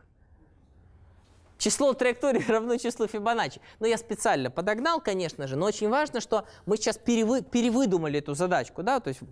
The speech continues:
задачка-то про кузнечика, она вполне уже более-менее реалистичная. А давайте сейчас возьмем и усложним задачку, ведь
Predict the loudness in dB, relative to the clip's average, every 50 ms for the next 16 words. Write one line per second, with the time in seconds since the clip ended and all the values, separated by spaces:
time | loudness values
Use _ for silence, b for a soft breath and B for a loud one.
0 | -20 -20 -14 -8 -2 0 0 2 2 0 0 -2 -6 -10 -10 -8 -6 -6 -6 -4
1 | -4 -4 -2 -2 -2 -4 -2 -4 -4 -4 -4 -2 -2 -2 0 0 0 -2 -2 -2
2 | -4 -2 0 0 0 0 0 -2 -2 -2 0 0 0 0 -2 -2 -4 -4 -2 -2
3 | -2 -2 -4 -6 -8 -8 -8 -8 -14 -20 _ -20 _ _ _ -20 b b b b
4 | b b b b _ _ _ _ _ -20 b b b b b b b b b b
5 | b b b b -2 0 2 4 2 2 2 0 -2 -2 -2 -2 0 -2 -2 0
6 | 0 0 0 2 2 2 0 0 -2 -4 b b b b b b b b -2 0
7 | 2 4 4 4 4 2 2 0 0 0 0 0 0 2 0 0 2 0 0 0
8 | 2 0 0 -2 -4 -8 -4 -4 -4 -4 -4